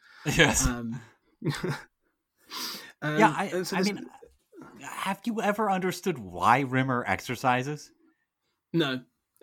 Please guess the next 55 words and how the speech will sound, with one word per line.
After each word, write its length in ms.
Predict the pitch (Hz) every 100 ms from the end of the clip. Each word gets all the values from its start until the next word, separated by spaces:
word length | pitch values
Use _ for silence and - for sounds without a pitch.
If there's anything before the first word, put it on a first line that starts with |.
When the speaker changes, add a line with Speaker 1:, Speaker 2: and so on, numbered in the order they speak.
| _
Speaker 2:
never. 180 | 160 131
Speaker 1:
Yeah, 180 | 98 110
it 120 | 110
doesn't 240 | 104 131 127
make 160 | 113
sense 280 | - 123 117
to 60 | -
me. 260 | 71 78 92 _ _
And, 280 | 120 127 139
and 80 | 156
that's 200 | 170 147
been 200 | 135 170
Speaker 2:
Um, 40 |
Speaker 1:
in 60 | 127
other 220 | 117 110
episodes 480 | 95 - - 73 -
too. 320 | 131 101 - -
But, 200 | 90 - _ _ _ _
well, 160 | 151 165 -
you, 140 | 180
Speaker 2:
Yeah. 160 | 196 170
Speaker 1:
you 100 | 185
should 180 | 240
also 240 | 214 - 196
say 200 | 175 147
Queeg 340 | - 165 180
is 120 | 170
played 340 | - 143 139 135
by 320 | 123 110 107 -
a 80 |
black 400 | 98 107 143 -
man, 320 | 95 78 78 - _ _ -
and 120 | 110
he 120 | 123
calls 400 | 139 143 139 170
Speaker 2:
Mm. 40 | 139
Speaker 1:
the 80 | 139
crew 280 | 139 139
suckers. 800 | 131 - 104 - 139 160 185 -
Like, 240 | 135 147 151
it 160 | 160
seems 260 | - 180 170
like 160 | 165 170
Speaker 2:
Yeah. 60 |
Speaker 1:
it's 120 | 147
a 220 | 151 135 135
reference 500 | 120 139 - 147 -
to 100 | 117
Mister 340 | 127 127 131
T. 440 | - 120 131 180 _ _ _ -
Speaker 2:
<laughs> 120 | - - - - -
Speaker 1:
But 60 | 185
Speaker 2:
Yeah, 180 | 185 147 147
it, 140 | 180
it, 300 | 180 165 170